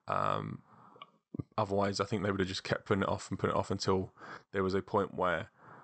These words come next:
they thought it more financially viable to make this change. Um, and I, I guess they're,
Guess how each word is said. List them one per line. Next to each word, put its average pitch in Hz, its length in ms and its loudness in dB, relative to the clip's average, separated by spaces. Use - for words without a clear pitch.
they 98 100 4
thought - 280 0
it - 120 -2
more 104 280 2
financially 101 640 0
viable 101 720 -2
to - 140 0
make 92 220 2
this - 160 -2
change. - 500 0
Um, 101 460 0
and 101 140 2
I, 98 160 0
I 110 80 0
guess 110 240 0
they're, 101 180 0